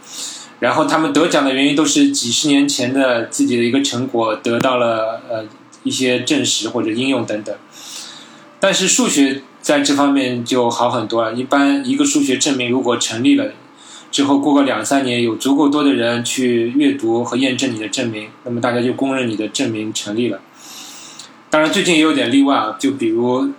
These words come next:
日本数学家望月新一在二零一二年发表的有关A B C猜奖的证明，到现在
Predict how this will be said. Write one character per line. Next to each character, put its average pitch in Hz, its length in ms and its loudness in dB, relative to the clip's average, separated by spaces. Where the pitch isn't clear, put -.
日 165 120 0
本 127 160 0
数 139 140 -2
学 135 120 2
家 135 320 2
望 147 260 2
月 139 260 4
新 147 320 0
一 147 140 4
在 143 140 4
二 139 120 2
零 131 220 0
一 156 60 4
二 147 140 2
年 120 200 -2
发 135 200 2
表 117 200 -2
的 113 140 -2
有 113 120 -2
关 131 360 -2
A 160 120 4
B 143 140 4
C 143 160 2
猜 143 200 0
奖 123 180 -2
的 107 60 -10
证 127 200 -2
明， 110 200 -8
到 127 120 0
现 131 220 -2
在 123 260 0